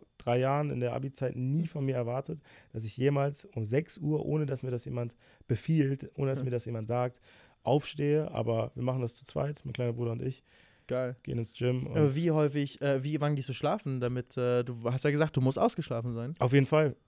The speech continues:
Speaker 1: Kannst du ja recht, au-, ausrechnen. Ich brauch, ich brauch meine acht Stunden. Drunter
Speaker 2: Ja.
Speaker 1: wird's wirklich kritisch.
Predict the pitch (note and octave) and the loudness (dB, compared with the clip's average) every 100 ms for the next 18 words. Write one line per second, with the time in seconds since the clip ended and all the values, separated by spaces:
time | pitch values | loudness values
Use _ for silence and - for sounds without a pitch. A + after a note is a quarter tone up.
0 | _ - - C#3+ C#3 C#3+ D3 E3 - - | _ -16 -2 0 2 2 2 0 0 0
1 | - D#3+ C#3 A#2+ A2 - A#2 D#2 - G#2+ | 2 2 0 -4 -4 -2 -4 -4 -14 -2
2 | C3+ C#3+ C#3 B2+ - - D#3 E3 F3 C#3 | 2 2 2 -2 -8 -6 -4 -4 0 0
3 | C#3 C#3+ B2+ C3 - C3+ B2 - D3 E3 | 2 0 -2 -4 -6 -6 -4 -6 -6 -8